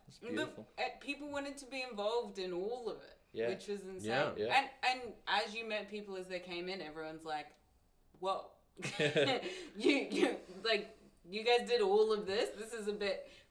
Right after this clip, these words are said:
Speaker 2: ridiculous," kind of thing.
Speaker 1: Yeah.
Speaker 2: I remember talking to, we were going to get some photos printed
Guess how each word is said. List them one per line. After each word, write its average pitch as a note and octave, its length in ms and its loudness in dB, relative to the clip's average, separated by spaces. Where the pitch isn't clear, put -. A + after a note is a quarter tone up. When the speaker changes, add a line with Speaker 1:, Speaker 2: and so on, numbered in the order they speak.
Speaker 2:
ridiculous," G#3 800 2
kind F#3 260 -6
of F3+ 60 -10
thing. A2+ 100 -4
Speaker 1:
Yeah. C3 240 4
Speaker 2:
I A3+ 140 2
remember C4+ 320 -2
talking A#3 520 0
to, G#3 160 -6
we G#3 180 -6
were A3 100 -4
going G#3+ 260 0
to A3 60 -6
get G#3 260 -4
some G3 420 -6
photos F#3 480 0
printed E3+ 520 -10